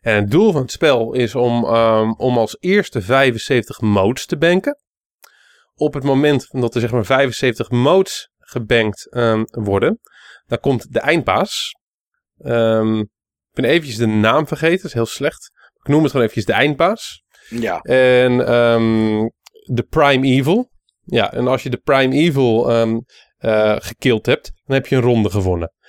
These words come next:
Speaker 1: En, eh, het doel is om als eerste twee rondes, eh, eh, te winnen.
Speaker 2: Ah, oké.
Speaker 1: Ja, dus, eh, maar, oh, die Prime Evil killen, dat is ook nog, eh, zeg maar, een hele, eh,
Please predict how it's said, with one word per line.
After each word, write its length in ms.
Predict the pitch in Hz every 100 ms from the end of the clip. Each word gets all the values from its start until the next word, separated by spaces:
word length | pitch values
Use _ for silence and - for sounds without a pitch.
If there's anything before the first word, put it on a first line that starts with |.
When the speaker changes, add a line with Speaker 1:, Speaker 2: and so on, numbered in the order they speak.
| - _
Speaker 1:
En, 360 | - 98 98 101
eh, 60 |
het 200 | 104 104
doel 360 | 101 131 127 135
is 160 | 120 -
om 140 | 123
als 120 | 120
eerste 300 | 131 127 - -
twee 160 | 135 123
rondes, 420 | 110 92 - -
eh, 640 | 110 104 101 - 110 104
eh, 60 | 101 - _
te 120 | 117
winnen. 300 | 104 90 82 _ _ _ _
Speaker 2:
Ah, 400 | - 156 170 127 113
oké. 320 | 135 - - _ _
Speaker 1:
Ja, 280 | 127 101 -
dus, 300 | - 107 -
eh, 120 | 123
maar, 500 | 123 120 120 120 -
oh, 320 | 131 131 131
die 220 | 123 123 -
Prime 300 | 143 131 151
Evil 280 | 170 143 -
killen, 340 | 131 110 123
dat 120 | 135
is 60 | 135
ook 80 | 165
nog, 280 | 139 113 -
eh, 80 |
zeg 120 | 117 110
maar, 200 | 117 110
een 80 | 107
hele, 320 | 113 110 110 104 107
eh, 320 | 117 110 107